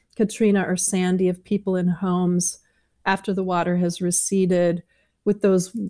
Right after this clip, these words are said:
water lines on the walls or just everything moldy and mildewy, 'cause a lot of these environments are also high humidity environments. We have to think about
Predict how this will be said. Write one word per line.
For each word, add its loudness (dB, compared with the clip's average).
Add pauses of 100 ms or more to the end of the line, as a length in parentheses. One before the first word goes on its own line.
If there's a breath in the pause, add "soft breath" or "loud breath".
(120)
water 2
lines 0
on 0
the -2
walls 0
or -2
just -4
everything 0
moldy 0
and 0
mildewy, 0
'cause -6
a -2
lot 0
of 0
these 0
environments -4
are -8
also -4
high -4
humidity -6
environments. -2 (1120 loud breath)
We 4
have 2
to -4
think -2
about -2